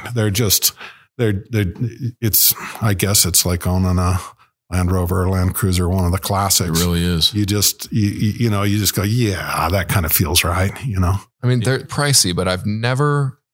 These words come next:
Speaker 3: I've never lost my, my backside on one.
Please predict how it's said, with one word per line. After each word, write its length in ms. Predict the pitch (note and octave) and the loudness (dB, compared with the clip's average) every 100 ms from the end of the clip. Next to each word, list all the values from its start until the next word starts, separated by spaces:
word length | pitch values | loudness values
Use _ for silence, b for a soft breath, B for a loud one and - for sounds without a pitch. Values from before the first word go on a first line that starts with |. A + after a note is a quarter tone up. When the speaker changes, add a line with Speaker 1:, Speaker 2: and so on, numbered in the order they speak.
| - | -4
Speaker 3:
I've 160 | F#2 G2+ | -2 0
never 720 | G#2 G#2+ A2+ G#2+ G2+ F#2+ - _ _ - | 0 0 2 2 0 -4 -10 _ _ -16
lost 600 | G2 F#2 F2+ F2+ - - | -10 -4 -2 0 0 0
my, 440 | F#2 F2+ E2+ C2 D2 | -2 0 -2 -2 -2
my 180 | E2+ F2+ | -2 -2
backside 640 | E2 F2 F2+ - E2 D#2 | -2 -2 0 0 0 0
on 220 | D#2 C#2+ | -2 -2
one. 280 | B1+ A1+ G#2 | -2 -4 -6